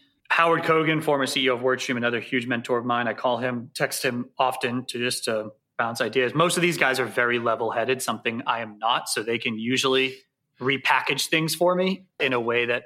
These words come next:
makes me think about them a little bit differently. So all amazing resources, all folks that are very willing to help any, you know, salesperson or aspiring entrepreneur. You know, I think people that I look to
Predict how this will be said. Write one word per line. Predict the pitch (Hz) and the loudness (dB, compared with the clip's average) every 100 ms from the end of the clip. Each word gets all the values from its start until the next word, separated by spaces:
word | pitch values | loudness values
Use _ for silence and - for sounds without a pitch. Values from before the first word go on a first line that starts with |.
| - | -4
makes | 131 113 - | -4 -4 -4
me | 117 110 - - | -6 -8 -10 -4
think | 117 | -4
about | - 113 | -2 -2
them | 120 | 0
a | |
little | 120 123 | 0 0
bit | 120 | -2
differently. | - 107 - - | -4 -8 -10 -8
So | - 135 - - - _ - | 0 0 -2 -10 -20 _ 0
all | 156 180 185 | 4 6 6
amazing | 156 156 151 | 4 2 2
resources, | 135 143 151 139 139 - | 2 2 2 2 0 0
all | 147 143 | 2 2
folks | 147 139 - | 2 0 2
that | 123 | 0
are | 117 | 2
very | 123 123 120 - | 0 2 0 -2
willing | 127 120 120 | 0 0 -4
to | 117 | -8
help | - 110 110 - - | -2 -2 -2 -8 -6
any, | 117 117 113 117 - | -4 -2 -4 -4 -10
you | 117 | -14
know, | 113 _ _ _ - | -14 _ _ _ -10
salesperson | - 131 120 123 - 113 | 0 0 2 0 0 -2
or | |
aspiring | 110 - 120 117 113 | -2 0 0 0 -2
entrepreneur. | 123 110 120 120 117 110 - _ _ _ _ _ _ | -4 -6 -10 -4 0 0 -4 _ _ _ _ _ _
You | 170 | 2
know, | 147 | 4
I | 143 | 4
think | 139 165 - - _ _ | 2 0 -2 -20 _ _
people | - 175 196 | -4 2 4
that | 160 160 | 4 4
I | 147 | 2
look | 135 143 - | 2 0 2
to | 160 147 143 139 127 | 2 4 4 2 0